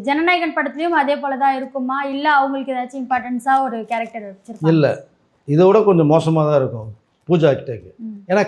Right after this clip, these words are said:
Speaker 2: கதைக்களம் வந்து என்னன்னா சப்போர்ட்டிங் கேரக்டர். விஜய் வந்து அந்த படத்துல வந்து லவ் டூயட் பாடிக்கிட்டோ வச்சுக்கிட்டோ போறது மாதிரியே ஒரு சீன் கெட்டப்ல கண்டிப்பா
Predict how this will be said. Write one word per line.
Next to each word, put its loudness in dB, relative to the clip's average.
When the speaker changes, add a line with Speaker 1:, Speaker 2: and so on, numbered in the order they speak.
Speaker 2:
கதைக்களம் 4
வந்து -2
என்னன்னா -4
சப்போர்ட்டிங் 2
கேரக்டர். -2
விஜய் 2
வந்து 0
அந்த 0
படத்துல -2
வந்து -4
லவ் 2
டூயட் -4
பாடிக்கிட்டோ -2
வச்சுக்கிட்டோ -4
போறது 0
மாதிரியே -2
ஒரு -8
சீன் -8
கெட்டப்ல 0
கண்டிப்பா 0